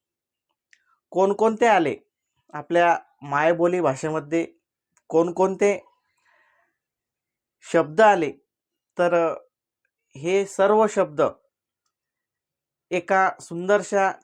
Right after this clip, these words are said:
ट्रिकच्या माध्यमातून आज आपण पाहणार आहोत. तर बघा, अतिशय मजेशीर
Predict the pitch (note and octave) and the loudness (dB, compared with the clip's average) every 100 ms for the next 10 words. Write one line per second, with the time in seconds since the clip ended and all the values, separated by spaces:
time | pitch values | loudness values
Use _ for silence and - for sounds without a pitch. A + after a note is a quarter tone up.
0 | - G3+ G#3+ A3+ G3 E3+ D3 F3 E3+ E3+ | -2 -2 0 -2 0 0 2 0 0 -2
1 | C#3 - _ - D3+ D#3+ E3 F3 E3+ E3 | -6 -10 _ -4 -2 0 -2 -4 -2 0
2 | D#3 F3 E3+ D3+ D3+ _ _ _ _ _ | 2 0 -2 -2 -8 _ _ _ _ _
3 | _ _ _ _ _ _ _ _ _ F#3 | _ _ _ _ _ _ _ _ _ -2
4 | F#3 G3+ F#3+ - _ _ _ _ _ _ | 0 0 0 -4 _ _ _ _ _ _
5 | _ _ _ - F3+ A3 G#3 G#3+ G#3+ - | _ _ _ -8 -8 -8 -4 -2 -2 -6
6 | _ _ _ _ _ _ _ _ _ _ | _ _ _ _ _ _ _ _ _ _
7 | _ D3+ D#3 E3+ A3 - G#3+ G3+ | _ -4 -2 0 -2 0 -2 -2